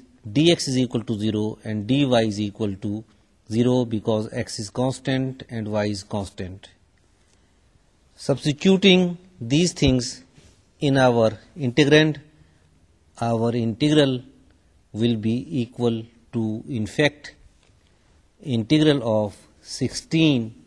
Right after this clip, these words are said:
with respect to z, because here, uh, if we put these values there, uh, because of dx is equal to zero, dy is equal to zero, the very first two term become zero. So the only the term left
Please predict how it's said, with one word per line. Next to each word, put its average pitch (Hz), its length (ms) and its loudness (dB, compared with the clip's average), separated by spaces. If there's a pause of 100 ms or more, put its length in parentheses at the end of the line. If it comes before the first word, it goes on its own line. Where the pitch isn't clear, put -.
(420)
with 151 140 4
respect - 400 -2
to 107 80 -4
z, 92 240 -4 (800)
because 120 500 0
here, 113 300 0 (1200)
uh, 101 60 -4 (240)
if - 120 -8
we 113 80 0
put - 420 -4 (320)
these 110 340 -4
values 104 400 -2
there, 120 320 2 (720)
uh, 104 280 -2
because 117 500 0
of 117 160 -4
dx 131 540 0
is 117 80 -4
equal 110 260 -4
to 110 120 -6
zero, 107 280 -4
dy 101 160 -4 (160)
is 104 140 -2
equal 101 240 -6
to 104 100 -6
zero, 98 320 -6 (100)
the 101 140 -4
very 123 240 2
first - 340 -8
two 147 180 -2
term 113 220 0
become 104 300 -6
zero. 98 340 -4 (280)
So - 140 -12
the 104 200 -8
only 151 320 2
the 135 140 2
term 120 320 -2
left - 380 -2